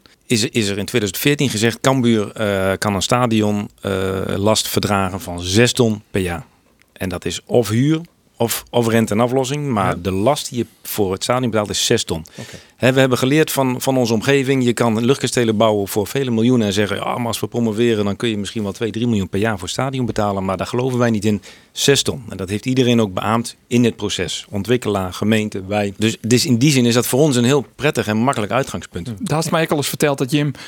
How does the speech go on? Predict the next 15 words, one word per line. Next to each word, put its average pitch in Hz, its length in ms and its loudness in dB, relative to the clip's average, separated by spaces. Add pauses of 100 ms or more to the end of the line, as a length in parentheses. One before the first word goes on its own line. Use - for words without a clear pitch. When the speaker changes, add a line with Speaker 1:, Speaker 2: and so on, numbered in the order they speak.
(140)
Speaker 3:
op 151 120 -2
het 135 120 0
moment 143 400 2
dat - 180 -2
je 151 60 4
hem 131 120 2
het 127 140 -2
stadion 160 680 2
inloeken, 214 580 2 (460)
eh, 143 220 2 (100)
dat 143 200 2
je - 60 -2
hem 127 80 2
op 131 120 -2
die 196 260 2